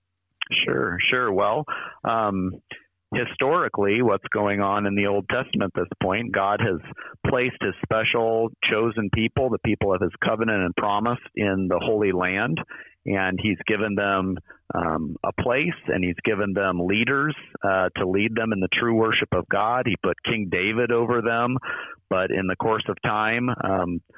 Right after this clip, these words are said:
the kingdom was divided by rebellion, and also, even more importantly,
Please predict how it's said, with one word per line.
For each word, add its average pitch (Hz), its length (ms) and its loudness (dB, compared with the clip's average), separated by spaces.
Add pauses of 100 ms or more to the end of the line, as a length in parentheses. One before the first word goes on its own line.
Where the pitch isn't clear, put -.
(200)
the 92 120 0 (100)
kingdom 104 420 0
was 90 280 2 (120)
divided 120 540 0 (160)
by 92 220 0
rebellion, 113 720 2 (460)
and 92 520 0
also, 101 640 2
even 98 260 2
more 113 200 2
importantly, 95 580 0